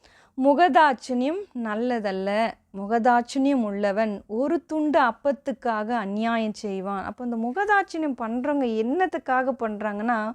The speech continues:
ஒரு துண்டு அப்பத்துக்காக அநியாயம் செய்க-, செய்வானாம். அப்போ இந்த முகதாட்சணியனால, அஹ், இந்த ஜனங்களுக்கு லாபத்திற்காக, தன் சுய நலத்திற்காக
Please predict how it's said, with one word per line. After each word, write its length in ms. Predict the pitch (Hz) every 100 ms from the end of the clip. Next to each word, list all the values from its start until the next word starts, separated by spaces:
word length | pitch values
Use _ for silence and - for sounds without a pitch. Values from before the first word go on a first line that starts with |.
| - - - -
ஒரு 480 | - 240 285 349 311
துண்டு 340 | 339 339 339 -
அப்பத்துக்காக 800 | 233 - - - 294 - 262 269
அநியாயம் 580 | 269 214 220 226 233 220
செய்க-, 420 | 220 202 190 185 -
செய்வானாம். 520 | 214 208 185 180 180
அப்போ 400 | - - 208 254
இந்த 140 | 370 262
முகதாட்சணியனால, 1400 | 214 226 262 294 302 330 311 311 285 269 294 262 294 359 _ - - - - - -
அஹ், 260 | 247 240
இந்த 240 | 226 220 220
ஜனங்களுக்கு 1080 | 269 233 254 285 277 262 339 254 254 - -
லாபத்திற்காக, 1400 | 202 208 220 285 339 339 269 285 - 269 269 285 247 -
தன் 200 | 226 220
சுய 400 | - 262 269 370
நலத்திற்காக 1160 | 302 240 247 285 269 - 226 226 262 226 233